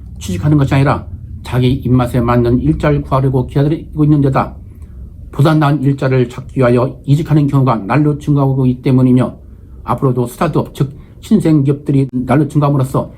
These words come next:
일자리는 더욱 증가할 것이라고 다이애나 페럴 제이피 모간스 체이스 수석 이코노미스트, 아론 소노저 미네소타대 경영학과 교수 등 전문가들은 예상하고 있습니다.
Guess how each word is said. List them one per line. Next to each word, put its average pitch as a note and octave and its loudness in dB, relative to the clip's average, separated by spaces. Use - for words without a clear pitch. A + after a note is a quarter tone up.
일자리는 B2+ 0
더욱 F3+ -2
증가할 C#3 0
것이라고 C3+ -4
다이애나 B2 0
페럴 A#2+ 0
제이피 E3+ 2
모간스 C#3+ 2
체이스 C#3 0
수석 - -4
이코노미스트, C#3 0
아론 B2 2
소노저 B2 -2
미네소타대 C#3 2
경영학과 C3 2
교수 B2 -4
등 G#2 -2
전문가들은 B2+ 2
예상하고 A2+ -2
있습니다. F#2 -4